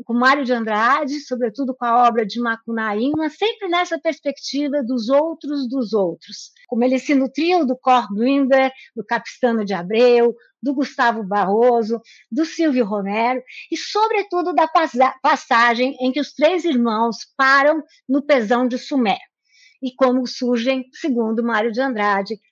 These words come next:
as seis raças. Também analiso Tarsila do Amaral, ou seja, eu trabalho com essa ideia, como existem convenções esquemáticas e estéticas, e como Tarsila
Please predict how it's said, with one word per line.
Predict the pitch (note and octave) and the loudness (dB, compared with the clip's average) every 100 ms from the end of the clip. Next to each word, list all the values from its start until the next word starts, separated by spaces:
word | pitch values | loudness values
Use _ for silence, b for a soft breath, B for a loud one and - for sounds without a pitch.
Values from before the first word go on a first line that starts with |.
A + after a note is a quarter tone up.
| _ | _
as | A#3+ B3+ | 0 0
seis | - G#3 G3+ - | 2 0 0 -8
raças. | E3 - _ _ _ _ _ _ _ _ | -12 -12 _ _ _ _ _ _ _ _
Também | D#4 F4 G4 | 0 2 4
analiso | F#4+ D#4 D4+ D#4+ F4+ - _ - | 4 4 4 2 -2 -8 _ -2
Tarsila | D#4+ - E4 E4 | -2 0 2 2
do | C#4+ | 4
Amaral, | E4 D#4+ D4+ A#3 F#3+ G3 | 2 4 4 4 2 -2
ou | D#4 | -6
seja, | - C4+ A3+ | 2 2 4
eu | C4+ | 0
trabalho | C#4 D4+ A#3+ C4 C#4+ C#4+ | 0 0 4 4 2 -2
com | |
essa | D#4+ F4+ | -4 0
ideia, | E4+ C4 C4 D4 - | 2 4 4 4 0
como | D#4 | -2
existem | D#4 D#4 - E4 - | -2 -2 -4 -6 2
convenções | F4+ F4 D#4 C4+ - E4 F#4+ G#4+ D4+ | 2 2 -2 -4 -4 2 2 2 -2
esquemáticas | C#4+ - A#3+ A3 G#3 A3+ - - G#3 G3+ | -6 -4 -4 -2 -4 -4 -6 -6 -4 -4
e | |
estéticas, | F#3+ _ G3+ F#3+ F#3+ - A3 - B B B - | -8 _ 0 0 -2 -10 -14 -14 B B B -10
e | D4 | -4
como | E4+ F#4+ G#4 | 2 2 4
Tarsila | G4+ D#4 - D4+ F4 F4 B3 | 2 0 -2 2 4 6 4